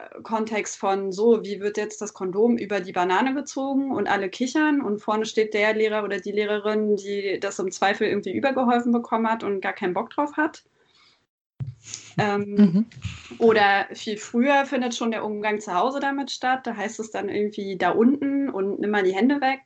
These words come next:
Speaker 1: und das ist dreckig. Ähm, und der Umgang, den wir erlernen, also mag sein, dass es da jetzt auch schon so einen, so einen kleinen Generationenwechsel gibt, ne? Aber grundsätzlich ist der Umgang,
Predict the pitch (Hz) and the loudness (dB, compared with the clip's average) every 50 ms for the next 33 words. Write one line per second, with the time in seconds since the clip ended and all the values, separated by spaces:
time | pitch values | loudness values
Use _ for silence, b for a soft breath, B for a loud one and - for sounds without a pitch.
0 | _ - - - 196 202 196 196 190 202 190 185 175 - - 175 185 226 233 311 | _ -8 -6 -2 -2 0 0 -2 -2 -2 -4 -4 -6 -6 -2 -2 -2 0 2 2
1 | 311 403 415 - - - - _ b b b b b b b b b b b b | 2 2 0 -4 -10 -14 -16 _ b b b b b b b b b b b b
2 | _ _ - 214 208 202 202 208 202 190 - - _ _ _ _ _ _ _ - | _ _ 0 2 2 2 2 2 0 -2 -4 -8 _ _ _ _ _ _ _ 0
3 | 214 214 208 202 - - 285 320 330 320 285 - 240 220 214 196 - 185 190 185 | 2 2 4 4 6 8 8 10 10 8 8 6 2 2 2 2 0 2 2 4
4 | 202 233 254 233 190 180 175 180 - - 180 175 175 170 - - - _ _ - | 4 4 4 2 2 0 0 -2 -2 -4 -4 -6 -8 -10 -12 -18 -20 _ _ -10
5 | - 190 185 185 180 - 180 180 196 208 196 202 - - - - 185 190 185 - | -6 -4 -4 -4 -2 0 0 2 2 0 -2 -4 -8 -12 -8 -6 -6 -6 -6 -8
6 | 180 175 - - 185 180 185 180 180 180 180 180 180 180 - - - - - 196 | -12 -12 -10 -8 -6 -4 -4 -4 -2 -2 -2 -2 -2 -4 -4 -6 -6 -6 -8 -8
7 | 190 - - 196 190 185 185 180 185 180 180 180 - - 262 285 302 294 277 240 | -8 -6 -4 -2 0 0 0 0 0 -2 -2 -4 -2 2 6 6 6 6 6 2
8 | 233 - 226 214 214 220 220 220 - - - 214 262 302 302 294 - 208 196 190 | -2 -2 -4 -2 0 -2 -2 -2 -2 -2 0 2 4 2 2 0 0 -2 -2 -2
9 | 180 - - 220 226 294 311 294 269 247 240 233 - - 226 220 233 233 - - | -2 0 2 4 4 4 4 4 0 -2 -2 -2 -2 0 2 2 2 2 -2 -8
10 | b b b b b b b b b b _ _ _ - 110 110 - - - _ | b b b b b b b b b b _ _ _ -2 -2 0 -2 -6 -12 _
11 | _ _ - - - - 220 262 339 330 339 339 320 302 | _ _ 0 0 4 6 8 10 10 10 10 10 8 6